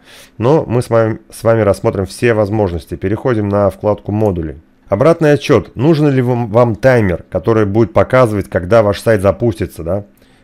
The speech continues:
Если да, то вот здесь ставим "Да". Выбираем дату, до какой будет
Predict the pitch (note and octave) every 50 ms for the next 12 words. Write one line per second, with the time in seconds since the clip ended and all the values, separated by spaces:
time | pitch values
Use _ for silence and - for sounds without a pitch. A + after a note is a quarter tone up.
0 | _ _ - G2+ G#2+ G2+ - G#2+ G#2+ A2 D#3 D#3+ D#3+ - - A2 G2+ G2 F#2+ G2+
1 | G2 - - - - G2 F2+ F2 F2 E2+ F#2 B2 C3+ C#3+ C#3+ B2+ - _ _ -
2 | - F2 E2+ E2+ F#2 F#2+ F#2+ F2+ F2 F2 E2 A2 B2 C3 - C3+ A#2+ A2 G#2+ -
3 | A#2 G#2+ - - A#2+ A2 G#2+ G#2+ G#2 G#2+ G2+ - -